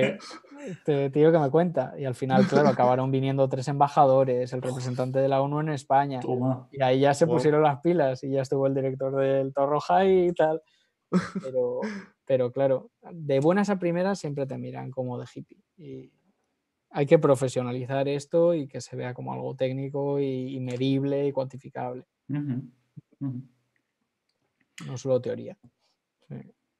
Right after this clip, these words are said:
Speaker 2: Ya, al final acaba pasando, o sea, bueno, en todos los campos, pero con esto yo supongo que también un poquillo. Que hasta que te acaban teniendo, eh, o sea, hasta que te dan como <laughs> crédito,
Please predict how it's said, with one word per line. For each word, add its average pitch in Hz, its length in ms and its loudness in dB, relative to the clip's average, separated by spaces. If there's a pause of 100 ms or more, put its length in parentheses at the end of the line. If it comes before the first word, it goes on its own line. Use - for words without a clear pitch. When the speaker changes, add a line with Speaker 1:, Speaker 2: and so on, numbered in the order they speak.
(180)
Speaker 2:
Ya, 131 560 -4 (100)
al 117 140 -10
final 131 280 -2
acaba 131 360 -2
pasando, 123 720 -6
o 117 120 -12
sea, 120 140 -6
bueno, 127 220 2
en 113 280 -8
todos 127 200 -2
los 123 140 -2
campos, 127 280 -6
pero 117 220 0
con 117 140 -4
esto 123 220 -4
yo 117 80 -2
supongo 120 320 -6
que 110 200 -6
también 110 320 -14 (300)
un 110 180 -14
poquillo. 113 320 -16 (360)
Que 123 100 -6
hasta 135 180 -6
que 117 80 -2
te 117 400 0
acaban 131 460 0
teniendo, 131 460 0
eh, 123 440 -2
o 127 40 -8
sea, 120 260 -10 (640)
hasta 120 200 -8
que 123 280 2
te 120 180 -2
dan 143 380 2
como 147 440 2
<laughs> - 440 -8
crédito, 151 600 2